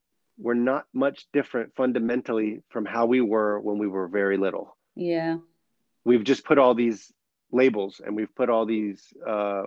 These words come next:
Speaker 1: habits onto ourselves, and we wanna make things different than they are. But it's so simple when we go back to that. Like, how would a child look at this situation purely from a,
Speaker 2: Mm.
Speaker 1: just a light standpoint? And that,
Speaker 2: Right.
Speaker 1: again, like,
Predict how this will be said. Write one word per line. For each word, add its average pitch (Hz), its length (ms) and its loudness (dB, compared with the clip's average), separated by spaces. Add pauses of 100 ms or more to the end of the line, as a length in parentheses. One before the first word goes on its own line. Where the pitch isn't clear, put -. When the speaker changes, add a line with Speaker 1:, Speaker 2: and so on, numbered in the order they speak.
(140)
Speaker 1:
habits 131 560 -2
onto 110 280 -4
ourselves, 98 500 -6 (320)
and 113 80 -6
we 117 80 4
wanna 127 220 6
make 123 240 0
things 123 320 0 (240)
different 151 380 2
than 113 140 -2
they 107 160 0
are. 127 320 2 (320)
But 127 200 2
it's - 240 -4
so 160 200 4
simple 151 720 -6 (380)
when 123 140 -2
we 127 100 2
go 127 160 2
back 127 300 0
to 123 60 -6
that. 107 140 0
Like, 107 180 -6
how 135 280 0
would 180 200 -4
a 151 80 -6
child 135 640 -8 (1600)
look 135 240 0
at 151 120 -4
this 139 160 -2
situation 117 720 -4 (120)
purely 151 440 2
from 113 160 0
a, 110 40 0
Speaker 2:
Mm. - 80 -2
Speaker 1:
just - 160 -2
a 127 60 0
light 127 380 2
standpoint? 98 640 -6
And 113 160 2
that, 156 220 6
Speaker 2:
Right. 127 80 0
Speaker 1:
again, 120 400 4
like, 104 160 -4